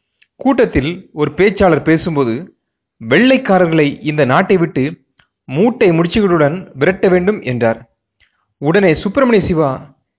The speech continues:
"இதை நான் வன்மையாக கண்டிக்கிறேன்" என்று பேசினார். கூட்டம் முழுவதும் திகைத்து போனது. சுப்பிரமணிய சிவா தொடர்ந்து பேசினார்.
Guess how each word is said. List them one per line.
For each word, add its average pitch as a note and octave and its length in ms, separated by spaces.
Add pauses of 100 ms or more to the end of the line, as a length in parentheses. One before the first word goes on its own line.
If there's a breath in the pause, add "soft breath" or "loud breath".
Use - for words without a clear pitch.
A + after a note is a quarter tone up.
(140)
"இதை F#3+ 400
நான் E3+ 200
வன்மையாக G3 580
கண்டிக்கிறேன்" F#3 380
என்று E3 180
பேசினார். A#2+ 580 (560)
கூட்டம் A#3+ 360
முழுவதும் F#3+ 400
திகைத்து G3+ 380
போனது. A#2+ 380 (400)
சுப்பிரமணிய A3+ 560
சிவா E3+ 280
தொடர்ந்து E3 380
பேசினார். A#2+ 540